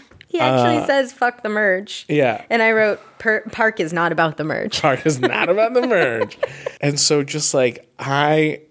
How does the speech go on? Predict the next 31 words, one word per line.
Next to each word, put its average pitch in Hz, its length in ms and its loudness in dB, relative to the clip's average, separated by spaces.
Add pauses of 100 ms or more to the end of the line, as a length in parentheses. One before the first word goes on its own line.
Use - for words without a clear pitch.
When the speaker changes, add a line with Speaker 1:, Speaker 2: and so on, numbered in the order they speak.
Speaker 2:
don't 156 340 -2 (280)
know 156 280 0
what's 151 180 -2
going 147 180 -2
on, 214 280 0
but 131 120 2
I 127 80 2
think 156 240 -8
one 143 120 2
of 139 40 2
the 135 60 0
things 135 220 -2
in 120 80 -4
the 110 60 -4
comic 147 340 -2
books - 180 -4
that 87 140 -4
we 110 100 -6
were 107 160 -4
talking 165 300 -2
about 123 200 0
when 110 180 -4
they, 104 280 -2 (380)
when 110 140 0
the 117 100 4
Rev 117 280 2
killed 110 300 -2
Sydney 113 640 0 (480)
was, 110 580 0 (500)
is 143 340 0
there 123 520 2